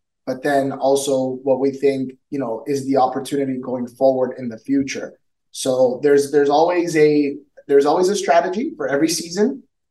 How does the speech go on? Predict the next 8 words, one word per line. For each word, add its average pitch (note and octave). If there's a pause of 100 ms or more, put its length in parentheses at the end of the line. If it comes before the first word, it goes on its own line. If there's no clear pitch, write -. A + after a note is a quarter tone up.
(160)
uh, C3
regardless D3+
of D#3+
what E3
the, D3
the C#3+
banks D#3
do D#3